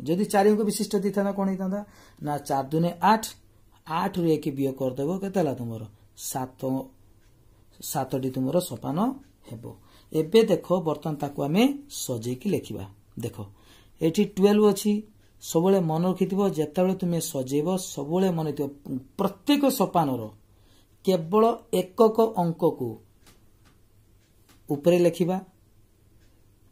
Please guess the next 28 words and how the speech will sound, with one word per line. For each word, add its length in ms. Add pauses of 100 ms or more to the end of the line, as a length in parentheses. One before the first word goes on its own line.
(140)
ଆଉ 380
ଅବଶିଷ୍ଟ 460
ଯାହା 420
ରହିଲା 260
ତାକୁ 360
ଆମେ 180
କ'ଣ 180
କରିବା? 360
ଦ୍ୱିତୀୟ 340
ସୋପାନ, 420
ତୃତୀୟ 300
ସୋପାନ, 320
ତଳକୁ 320
ତଳକୁ 280
ସଜେଇ 320
କରି 220
ଲେଖିବା। 340 (460)
ଏବେ 220
ଦେଖ, 160 (240)
ଏଠି 200
ଟୁଏଲ୍ଭ 420
ଅଛି, 200 (420)
ଏକକ 360
ଅଙ୍କ 240
କିଏ 160
ହେଉଛି? 240 (200)
ନା, 100 (180)
ଟୁ। 200